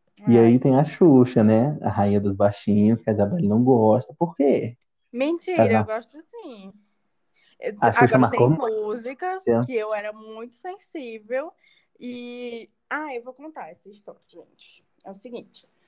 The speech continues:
Speaker 2: quando eu era criança, não que eu não seja, eu era uma criança bem sensível, sabe? E aí era bem complicado. <laughs> Era bem complicado ir comigo pro aniversário.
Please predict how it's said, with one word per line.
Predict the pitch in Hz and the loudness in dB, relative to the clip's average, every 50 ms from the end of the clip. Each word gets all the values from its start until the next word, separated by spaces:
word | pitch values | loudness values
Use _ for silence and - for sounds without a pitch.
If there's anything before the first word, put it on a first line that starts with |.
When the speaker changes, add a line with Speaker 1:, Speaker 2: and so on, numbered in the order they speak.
| _ _ _ _ _ _ | _ _ _ _ _ _
Speaker 2:
quando | - 339 440 523 | -6 -4 -4 -4
eu | 494 | -4
era | 392 285 233 | -6 -6 -8
criança, | - - 190 185 180 185 196 202 190 185 185 _ _ 180 170 165 170 175 - _ | -12 -14 -14 -12 -14 -14 -16 -16 -18 -20 -20 _ _ -16 -14 -14 -16 -18 -20 _
não | - 208 240 254 | -6 -4 -4 -4
que | 262 285 | -4 -6
eu | 302 285 | -8 -6
não | 285 320 403 | -8 -8 -10
seja, | _ _ _ - 226 175 156 _ _ _ | _ _ _ -12 -12 -12 -14 _ _ _
eu | - 226 220 | -4 -2 -2
era | 214 208 220 | -2 -4 -6
uma | 226 | -10
criança | 220 233 233 233 233 233 214 | -14 -14 -14 -12 -12 -14 -16
bem | 190 185 185 202 | -14 -16 -18 -18
sensível, | 208 220 311 392 _ _ _ 269 208 170 160 170 | -18 -18 -18 -20 _ _ _ -16 -16 -16 -16 -20
sabe? | - _ 175 165 170 170 175 202 220 208 _ _ _ _ _ _ _ _ _ - - - _ _ _ | -16 _ -12 -12 -12 -12 -16 -18 -20 -20 _ _ _ _ _ _ _ _ _ -20 -20 -20 _ _ _
E | - 262 294 | -6 -2 0
aí | 302 302 302 285 | 0 0 0 -2
era | 269 269 277 | -4 -4 -6
bem | 226 240 233 240 | -8 -12 -12 -12
complicado. | - 269 294 - 330 311 262 - - 277 254 277 | -14 -18 -18 -16 -16 -16 -16 -14 -16 -16 -16 -16
<laughs> | - 508 523 - - 622 640 659 640 640 640 679 762 _ _ _ _ _ - - - - - 494 494 480 508 508 480 466 208 226 | -16 -18 -20 -20 -20 -20 -20 -20 -20 -20 -20 -20 _ _ _ _ _ _ -20 -20 -20 -20 -20 -20 -20 -20 -18 -18 -6 -2 0 0
Era | 311 294 302 269 | 0 -2 -4 -10
bem | 233 254 254 | -10 -10 -10
complicado | 254 330 320 - 294 285 262 - 254 226 214 214 226 220 202 196 190 180 - - _ _ _ _ _ | -10 -12 -14 -14 -14 -14 -8 -6 -4 -4 -2 -4 -6 -8 -10 -14 -18 -18 -18 -20 _ _ _ _ _
ir | 240 233 | -20 -20
comigo | 233 _ - 269 247 233 226 226 208 233 | -20 _ -16 -14 -12 -10 -10 -10 -12 -12
pro | 208 262 254 220 | -10 -8 -8 -8
aniversário. | 214 214 202 190 190 262 - _ - 330 262 202 175 - - 165 | -8 -10 -12 -12 -12 -12 -12 _ -14 -12 -12 -10 -12 -14 -16 -20